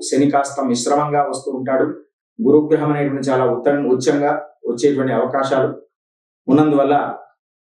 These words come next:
తనదే పై చేయి అన్నట్టుగా ఉంటూ ఉంటుంది. ఉద్యోగ విషయాల్లో కూడా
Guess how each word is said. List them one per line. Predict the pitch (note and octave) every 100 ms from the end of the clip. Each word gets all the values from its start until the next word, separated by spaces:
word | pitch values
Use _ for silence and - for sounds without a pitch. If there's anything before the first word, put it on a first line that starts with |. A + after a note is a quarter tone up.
| _ _ _ _ -
తనదే | C#3 D#3+ F3 F3 - -
పై | C3+
చేయి | C#3+ D#3+ D3+
అన్నట్టుగా | D3 C#3+ C#3+ C#3
ఉంటూ | C3+ C#3+
ఉంటుంది. | C3+ C3+ D3 C#3
ఉద్యోగ | B2 C#3+ C#3+ C#3+
విషయాల్లో | C3 C#3+ C3+ C3+ C3
కూడా | C3 C#3+ -